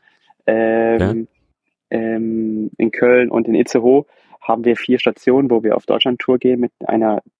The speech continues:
Speaker 1: Dokumentation, wo wir drei Personen begleitet haben. Äh, eine Läuferin, einen Läufer und einen Coach, ganz una-, unabhängig voneinander.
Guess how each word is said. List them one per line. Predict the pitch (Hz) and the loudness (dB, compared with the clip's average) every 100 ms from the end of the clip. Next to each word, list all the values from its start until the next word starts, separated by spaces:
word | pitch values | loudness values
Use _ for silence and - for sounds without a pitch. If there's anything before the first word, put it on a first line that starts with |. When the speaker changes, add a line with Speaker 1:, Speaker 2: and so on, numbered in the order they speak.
| _ | _
Speaker 1:
Dokumentation, | 127 - 120 117 110 - 123 123 | 0 2 0 0 -2 -2 0 2
wo | 117 | 2
wir | 107 | 0
drei | - 107 | 0 -2
Personen | 117 107 107 117 120 | 0 -2 2 0 0
begleitet | 107 107 135 156 - | -2 0 0 -2 0
haben. | 135 143 - _ _ _ _ _ _ _ | 0 0 -4 _ _ _ _ _ _ _
Äh, | - | -2
eine | 113 - 113 104 | 2 2 2 2
Läuferin, | 131 - 127 123 | 0 0 -2 0
einen | 107 | 0
Läufer | 107 120 113 | 2 0 -2
und | 90 | -2
einen | 101 | -4
Coach, | - 131 202 - - _ _ | -2 0 0 -2 -8 _ _
ganz | 117 127 - - | -4 -4 -10 -4
una-, | 117 143 151 - | 2 2 0 -2
unabhängig | 139 151 143 139 - | -2 0 0 -2 -2
voneinander. | 135 135 135 143 165 | -4 -2 -2 -4 -6